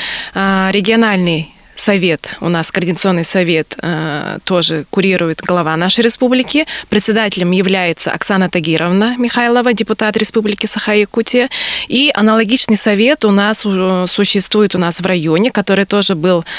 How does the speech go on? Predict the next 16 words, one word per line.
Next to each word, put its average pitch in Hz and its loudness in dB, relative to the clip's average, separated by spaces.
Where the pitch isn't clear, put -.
э, 170 0
подписано 190 0
постановление, 214 2
если 214 0
мне 208 4
не 208 4
изменяет 196 2
память, 262 0
в 196 -8
декабре 196 0
тоже 180 -2
прошлого 180 0
года 269 2
наш 202 2
глава 196 0
района, 269 2